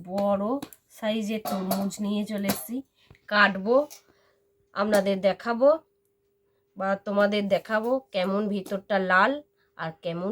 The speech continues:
খেতে, কতটা মিষ্টি। তা এই সময় গ্রীষ্মকাল, এখন তো তরমুজ খেতে হেভি লাগবে। তোমরা আশা করছি সকলেই তরমুজ খাচ্ছো বা নিয়ে, নিয়ে আসছো। তা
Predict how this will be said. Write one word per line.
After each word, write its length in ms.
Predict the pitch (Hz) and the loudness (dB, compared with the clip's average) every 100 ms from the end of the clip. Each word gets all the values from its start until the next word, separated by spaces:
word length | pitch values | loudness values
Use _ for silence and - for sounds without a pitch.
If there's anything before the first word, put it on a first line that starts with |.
| 214 | -6
খেতে, 320 | 208 190 226 226 220 - | -10 -12 -8 -10 -10 -12
কতটা 380 | 165 165 180 196 | -12 -10 -2 0
মিষ্টি। 520 | 202 190 185 - 247 262 - - - - _ _ _ _ - | 0 0 -2 -6 -4 -4 -4 -10 -10 -14 _ _ _ _ -14
তা 140 | - 196 185 180 | -4 0 2 0
এই 120 | 202 202 | -4 -6
সময় 300 | 214 208 202 | -2 0 2
গ্রীষ্মকাল, 640 | 208 254 311 302 277 269 294 _ _ _ _ _ - | 0 0 0 6 8 6 4 _ _ _ _ _ -20
এখন 260 | - 196 202 | -10 -6 -6
তো 140 | 214 208 202 196 | -4 -4 -4 -4
তরমুজ 380 | 220 208 220 208 | -4 -2 -2 -2
খেতে 260 | 233 208 240 | -4 -4 -4
হেভি 360 | 180 196 196 254 | -2 -2 0 4
লাগবে। 380 | 269 247 254 294 - | 4 4 0 0 -2
তোমরা 240 | - 262 277 | 2 4 6
আশা 200 | 285 277 | 6 4
করছি 280 | 269 277 - 285 | 2 2 0 -4
সকলেই 400 | 254 208 214 254 | -4 -6 -4 -4
তরমুজ 380 | 240 220 220 233 | -2 -2 -2 -4
খাচ্ছো 460 | - 214 214 - 254 247 220 | -4 -4 -2 -2 -2 -4 2
বা 100 | 208 | 2
নিয়ে, 320 | 208 196 196 196 202 _ | 4 2 0 0 -4 _
নিয়ে 260 | 208 202 202 | -4 0 4
আসছো। 480 | 190 196 - - 233 226 _ _ _ _ | 4 2 -10 -6 -4 -6 _ _ _ _
তা 40 | _ | _